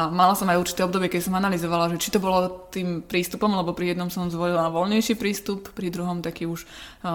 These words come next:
nastolený režim. Ťažko povedať, <laughs> že t-, ktoré, ktoré fungovalo lepšie, alebo ktoré naozaj malo vplyv na ten, na tie stravovacie návyky, ale teda to mi pomohlo, e, veľmi pretaviť tie teoretické, e, vedomosti do praxe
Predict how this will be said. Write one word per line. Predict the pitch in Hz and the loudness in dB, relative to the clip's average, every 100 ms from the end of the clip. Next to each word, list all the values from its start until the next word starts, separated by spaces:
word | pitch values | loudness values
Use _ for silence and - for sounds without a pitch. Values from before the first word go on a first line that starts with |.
| 160 160 | 0 -2
nastolený | 160 175 196 208 202 196 190 | 0 -2 0 -2 0 0 0
režim. | 185 185 185 185 | -2 -2 -2 -2
Ťažko | - 190 - 190 | -4 -8 -6 -2
povedať, | 185 165 180 233 - | 2 2 2 0 0
<laughs> | 202 190 | 0 2
že | 175 175 | 0 -2
t-, | - 180 - | -6 -10 -10
ktoré, | - 185 180 170 | -4 0 2 0
ktoré | 170 185 170 | -2 -6 -4
fungovalo | 185 180 170 175 180 180 - - - - | -4 -4 -2 -2 -4 -8 -18 -18 -18 -18
lepšie, | - 170 175 - | -4 -4 -2 -2
alebo | 196 170 170 | 0 0 -4
ktoré | - 165 160 | -4 -4 -4
naozaj | 175 170 180 175 175 | -2 -2 0 -2 -2
malo | 175 170 175 | -2 -2 -4
vplyv | - 175 | -4 -4
na | 175 160 | -4 -6
ten, | - 170 | -8 -6
na | 170 170 165 | -4 -4 -4
tie | 175 | -6
stravovacie | - 175 165 170 170 | -6 -4 -4 -4 -4
návyky, | 165 170 180 196 | -4 -4 -4 -4
ale | 170 165 | -2 -4
teda | 165 165 165 165 - - - | -6 -4 -6 -6 -16 -20 -8
to | 180 | -2
mi | 175 | -2
pomohlo, | 170 165 170 160 160 170 | 0 -2 -2 -2 -4 -6
e, | - 175 165 160 | -8 -8 -6 -6
veľmi | 160 156 160 160 160 185 - - - - - | -6 -4 -2 -2 -2 -6 -10 -20 -20 -20 -18
pretaviť | - 180 175 170 165 | -2 -2 0 -2 -2
tie | 160 | 0
teoretické, | 185 185 180 175 - | 2 2 0 -6 -4
e, | 175 - - 170 170 165 | -4 -4 -6 -6 -4 -2
vedomosti | 170 165 160 160 | -2 -2 -2 -4
do | 170 151 | -6 -4
praxe | - 165 - 175 | -4 -4 -4 -4